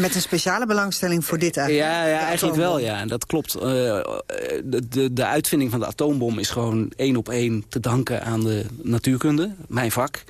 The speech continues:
Speaker 2: En, ehm, daar heb ik altijd een soort haat-liefde verhouding mee gehad. Ik heb altijd gezegd, als ze nog een keer een bovengrondse kernproef doen... dan wil ik daar best bij zijn om mee te kijken. Dat lijkt me echt geweldig.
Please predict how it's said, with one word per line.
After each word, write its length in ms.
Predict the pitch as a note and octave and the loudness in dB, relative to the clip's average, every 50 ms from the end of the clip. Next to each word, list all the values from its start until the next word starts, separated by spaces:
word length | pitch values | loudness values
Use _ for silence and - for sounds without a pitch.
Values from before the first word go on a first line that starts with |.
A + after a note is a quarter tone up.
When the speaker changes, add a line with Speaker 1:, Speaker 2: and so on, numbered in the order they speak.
| - - - - - - - - - | -14 -12 -10 -10 -10 -12 -14 -14 -6
Speaker 2:
En, 460 | - - A#2+ A#2 A2+ A2+ A2+ A2+ - - | -2 0 2 2 4 2 2 0 -2 -4
ehm, 600 | A2 A2 G#2+ G#2+ G#2 G#2 G#2 G#2 G2+ G#2 G#2+ G#2+ G2 - | -2 -2 0 2 2 2 0 0 0 0 0 -2 -4 -6
daar 280 | - A2+ B2+ B2+ A#2+ | -4 -2 0 2 2
heb 100 | A#2 A#2+ | 2 2
ik 100 | - B2 | 2 2
altijd 220 | B2 A#2+ A#2 A2+ - | 0 0 0 0 0
een 80 | A#2+ | 0
soort 200 | A2 - - A#2+ | 0 0 0 0
haat-liefde 500 | A2 A2 A#2 A#2+ G#2 A2 C3 C3+ A2+ - | 0 2 0 0 0 0 0 0 0 -2
verhouding 440 | A2+ G#2+ A2 G2+ G#2 G#2+ G#2 G#2 G#2 | -2 -2 -2 -2 0 0 0 0 0
mee 120 | G#2 G2+ G#2 | 0 -2 -2
gehad. 180 | - G#2 G2 | -2 -2 -2
Ik 60 | - | 0
heb 140 | A2 C3 - | -2 0 0
altijd 240 | B2 B2 A#2 A#2+ - | 0 0 0 -2 -2
gezegd, 360 | - A#2+ A2 B2+ B2 - - | -2 0 0 0 0 0 0
als 180 | D2+ B2+ B2 - | -2 0 0 2
ze 80 | - | 2
nog 240 | C3 C3 B2 C3+ - | 2 2 2 2 0
een 80 | - A#2 | -2 -2
keer 200 | - C3 A#2+ A2 | 0 0 2 2
een 100 | A#2 A#2+ | 2 2
bovengrondse 540 | A#2+ B2 A#2+ A2+ G#2+ G#2 A2 B2 G#2+ - A#2 | 2 2 0 0 -4 -6 -6 -6 -6 -6 -4
kernproef 480 | - D3 C#3+ C3 A#2 - C3 B2+ A2 G#2+ | -2 -2 0 0 -2 -2 -2 -4 -2 0
doen... 180 | A#2+ A#2 A2 | 0 0 0
dan 120 | G#2+ G#2+ A2 | 2 2 2
wil 140 | A2+ A2 | 2 2
ik 100 | G#2+ G2+ | 0 0
daar 140 | - A2+ G#2 | -2 -4 -2
best 220 | A2+ A2 G#2+ - - | -2 -2 -2 -2 0
bij 200 | A2 A2 G#2+ G2 | 0 0 0 0
zijn 220 | - G#2 G2+ G2+ | 2 2 2 2
om 180 | G2+ G#2 G2+ G#2+ - - - - | 2 2 0 0 -4 -12 -14 -6
mee 200 | - G2+ A2+ B2 | -2 0 2 2
te 80 | - - | 0 0
kijken. 340 | - D3 C#3 C#3 D3 F3+ F3 | 0 0 0 0 0 0 0
Dat 120 | C#3+ A2+ | 0 0
lijkt 180 | - G2 F2+ - | -2 -4 -4 -6
me 60 | G2 | -6
echt 240 | - - - - - - - - | -6 -6 -8 -8 -10 -16 -18 -18
geweldig. 600 | - - - A#2 A#2+ C3 C3+ D3 D#3+ G3 - - | -10 -4 0 2 4 4 4 2 0 0 -2 -4